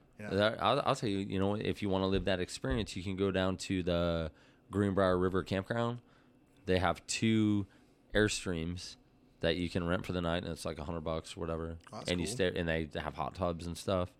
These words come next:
Speaker 2: And then they have a nineteen sixty-four Shasta. <laughs>
Speaker 1: <laughs> Shasta.
Speaker 2: Oh, it's so tiny, but it's super cool 'cause it's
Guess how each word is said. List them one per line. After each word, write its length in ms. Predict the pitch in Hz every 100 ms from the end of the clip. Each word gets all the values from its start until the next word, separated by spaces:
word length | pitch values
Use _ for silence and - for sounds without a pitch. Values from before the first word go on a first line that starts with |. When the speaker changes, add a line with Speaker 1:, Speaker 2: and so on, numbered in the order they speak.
| - - - -
Speaker 2:
And 160 | 90 87
then 380 | 87 87 85 78
they 100 | 85
have 180 | 87 85
a 140 | 85 90
nineteen 400 | 98 82 87 98 85
sixty-four 560 | 80 - 92 101 90
Shasta. 720 | - - 82 85 - 80 85 - - -
<laughs> 560 | - - - - 165 - - 180 -
Speaker 1:
<laughs> 560 | - - - - -
Shasta. 600 | - - 107 135 - - -
Speaker 2:
Oh, 220 | 123 131
it's 220 | 113 -
so 220 | 135 113
tiny, 440 | 101 107 95 101 110 - - -
but 140 | 123 110
it's 140 | 98
super 300 | - 110 104
cool 260 | 110 113 98
'cause 140 | 87
it's 200 | 90